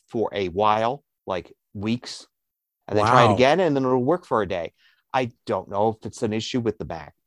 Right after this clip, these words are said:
Speaker 1: my, you know, the Mac Pro. Uh, you know, most people probably using it with an iMac or a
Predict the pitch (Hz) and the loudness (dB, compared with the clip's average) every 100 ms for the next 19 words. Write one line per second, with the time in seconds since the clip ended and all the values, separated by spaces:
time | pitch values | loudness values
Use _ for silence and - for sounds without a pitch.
0 | - - - 90 87 - 104 82 80 90 | -16 -16 -12 -12 -12 -10 -8 -6 -4 -4
1 | 95 - - 143 147 147 143 - _ _ | -4 -6 0 4 6 4 2 -2 _ _
2 | _ _ - 98 95 95 95 87 90 95 | _ _ -2 2 2 2 -2 -4 -6 -6
3 | - 101 - 101 98 92 90 95 78 87 | -8 -12 -4 -4 -4 -6 -8 -10 -12 -6
4 | 87 98 92 95 95 - 90 90 | -4 -2 -2 -2 -2 -4 -4 -4